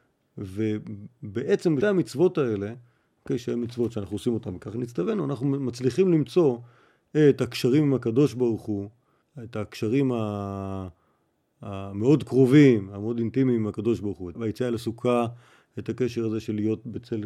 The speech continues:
בצל כפו של הקדוש ברוך הוא, ל-, ל-, לשמוח יחד איתו,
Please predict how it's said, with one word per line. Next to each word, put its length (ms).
בצל 380
כפו 320
של 200
הקדוש 400
ברוך 200
הוא, 160
ל-, 360
ל-, 180
לשמוח 500
יחד 240
איתו, 560